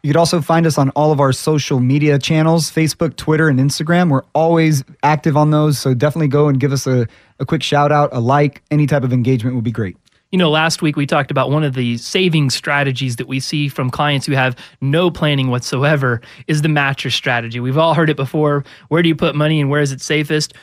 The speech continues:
Speaker 2: Well, I'll tell you what, one of the safest ways to lose value of your money is to put it where?
Speaker 1: Yep, under your mattress.
Speaker 2: There you go. So
Speaker 1: It,
Speaker 2: that's what
Speaker 1: now,
Speaker 2: we're talking
Speaker 1: now
Speaker 2: about.
Speaker 1: it is a plan, though.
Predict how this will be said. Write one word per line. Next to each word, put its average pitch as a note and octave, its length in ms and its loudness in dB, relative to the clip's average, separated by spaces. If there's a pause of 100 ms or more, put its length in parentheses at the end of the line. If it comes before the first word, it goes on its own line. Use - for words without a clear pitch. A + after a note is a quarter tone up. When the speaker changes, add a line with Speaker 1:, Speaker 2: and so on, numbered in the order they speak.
(160)
Speaker 2:
Well, B2+ 100 -4
I'll C3 40 -4
tell F#3+ 120 0
you E3 80 2
what, B2+ 180 2
one C#3+ 100 0
of C#3+ 60 -2
the B2+ 80 -2
safest E3+ 420 -2
ways C#3+ 240 0
to - 80 -6
lose D3 220 0
value D3+ 380 2
of A#2+ 60 -4
your B2 100 -2
money A#2+ 240 0
is A#2 100 -2
to - 80 -10
put B2 160 -6
it A#2+ 180 -6 (120)
where? D#3+ 320 0 (420)
Speaker 1:
Yep, F3 180 2
under C#3+ 200 2
your D#3 80 4
mattress. F3+ 420 0
Speaker 2:
There B2 160 -12
you B2 160 -6
go. A#2+ 240 -8
So E3+ 140 0
Speaker 1:
It, - 20 4
Speaker 2:
that's F#3 140 4
what F#3 60 6
Speaker 1:
now, G3 100 4
Speaker 2:
we're - 60 2
talking - 120 0
Speaker 1:
now F#3+ 140 4
Speaker 2:
about. F3+ 100 4
Speaker 1:
it - 40 4
is E3+ 60 4
a F3+ 40 2
plan, F3 320 2
though. D#2+ 200 -6